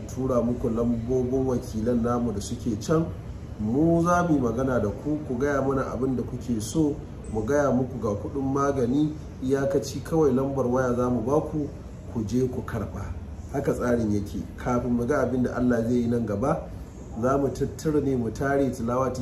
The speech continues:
V ta koma Saudiya. Muna fatan haka. Ah, alhamdulillah. Abu na biyu shine, ah,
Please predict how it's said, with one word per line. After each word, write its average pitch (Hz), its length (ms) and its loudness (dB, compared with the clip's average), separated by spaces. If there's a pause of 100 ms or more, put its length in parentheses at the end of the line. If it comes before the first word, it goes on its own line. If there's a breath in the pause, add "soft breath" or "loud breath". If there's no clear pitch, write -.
V 123 80 -4
ta 120 100 -4
koma 131 340 -2
Saudiya. 135 500 0 (400)
Muna 131 260 2
fatan 117 300 -2
haka. 110 340 -4 (600)
Ah, 104 240 0
alhamdulillah. 113 720 -2 (1040 loud breath)
Abu 123 160 0
na 170 140 4
biyu 180 520 2
shine, 151 640 4 (560)
ah, 107 720 2